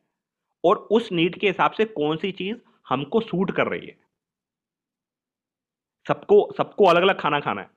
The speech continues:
सबको हम एक चीज नहीं खिला सकते, but वो नीड उसको मालूम होनी चाहिए कि उसको अगर छह महीने के पैसे की जरूरत है, तो छह महीने में उसको एफ़डी में इन्वेस्ट करना है तीन परसेंट पे, या बॉन्ड छह महीने का अवेलेबल है सात परसेंट पे।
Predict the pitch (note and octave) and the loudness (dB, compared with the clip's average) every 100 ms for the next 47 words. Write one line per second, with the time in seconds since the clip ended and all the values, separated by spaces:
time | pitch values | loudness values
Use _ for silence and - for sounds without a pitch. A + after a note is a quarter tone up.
0 | _ _ _ _ _ _ B2+ - E3+ D#3+ | _ _ _ _ _ _ -10 -2 0 2
1 | D3+ F3 E3+ E3 C3 - - G2 - _ | 0 0 -2 -2 -4 -4 -14 -20 -20 _
2 | _ _ _ _ _ _ _ _ F3+ G3 | _ _ _ _ _ _ _ _ -4 0
3 | G3 G3 D#3 G3 A3 F3+ - G#3 C#3 D#3+ | 2 4 2 2 0 -4 -2 0 2 2
4 | F#3 E3+ E3+ D#3+ F3+ F#3 G3 D#3 - G3 | 2 -2 -6 -6 -8 -10 -8 -8 0 2
5 | F3 F3 - - F3 F3+ F3+ F3+ E3+ D3 | 2 -2 -8 -2 0 0 0 -2 -4 -6
6 | E3 D3+ C#3+ D3+ D#3+ E3+ - _ _ _ | -4 -4 -2 -4 -4 -6 -10 _ _ _
7 | F#3 - - D3 G3 F#3 D3+ D#3+ E3+ F3+ | -4 -4 -2 2 2 2 0 -2 -4 -6
8 | E3+ - E3+ - C#3 D#3+ F3+ F3 D#3+ E3 | -8 -6 -6 -4 -2 0 0 0 -2 -4
9 | D#3 D#3+ E3+ F#3+ - _ _ _ - F3+ | -8 -6 -6 -8 -12 _ _ _ -2 0
10 | G3 F3 - E3+ F3+ F#3+ F3+ F#3 D#3 C#3+ | 2 0 0 -4 -2 -4 -2 -2 -2 0
11 | F#3 G3 G3+ F3 F3 F3 E3 E3 D#3+ D#3 | 0 0 -4 -4 -6 -6 -4 -2 -2 -2
12 | D3 - A2+ A2 F#2+ | -2 -4 -8 -12 -18